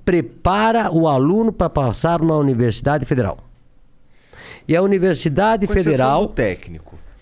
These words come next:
Speaker 2: É que eu fiz o Cefet.
Speaker 1: Ah, Cefet.
Speaker 2: E o Cefet tem lá o ensino técnico e tal, que te ajuda ali a tu arrumar um empreguinho, pá,
Speaker 1: Sei.
Speaker 2: e tal.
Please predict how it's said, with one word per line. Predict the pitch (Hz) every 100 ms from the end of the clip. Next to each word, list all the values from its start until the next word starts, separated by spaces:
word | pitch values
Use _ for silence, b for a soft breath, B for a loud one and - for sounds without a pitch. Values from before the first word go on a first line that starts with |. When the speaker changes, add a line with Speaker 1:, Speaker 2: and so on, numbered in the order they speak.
| b b b b
Speaker 2:
É | 113
que |
eu | 151
fiz | - 156
o | 156
Cefet. | 135 143 - 147 160 156 -
Speaker 1:
Ah, | - 131
Cefet. | 123 107 92 120
Speaker 2:
E | 120 123
o | 120
Cefet | 131 123 131 131
tem | 139
lá | 131 131
o | 131
ensino | 120 - 127
técnico | 120 120 127 127 101
e | 107
tal, | 139 139
que | -
te | 151
ajuda | 135 135
ali | 127 131
a | 123
tu | 123 120
arrumar | 101 120
um | 117
empreguinho, | 104 110 95 113 117
pá, | 98 107
Speaker 1:
Sei. | 123 101
Speaker 2:
e |
tal. | 101 107 120 127